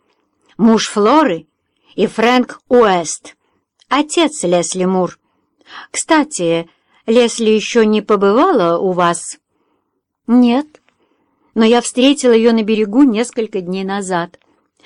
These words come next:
и мы как-то ухитрились познакомиться, сказала Аня, навострив уши.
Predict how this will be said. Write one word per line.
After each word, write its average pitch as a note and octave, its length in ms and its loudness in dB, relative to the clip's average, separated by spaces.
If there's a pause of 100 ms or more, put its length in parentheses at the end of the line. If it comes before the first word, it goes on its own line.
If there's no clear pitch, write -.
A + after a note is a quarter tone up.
(260)
и A#3+ 120 4
мы C4 160 6
как-то B3+ 340 -2
ухитрились A#3+ 640 -2
познакомиться, G#3 920 -2 (680)
сказала F3+ 640 -4
Аня, G3 300 -4
навострив G#3 720 -4
уши. - 400 -10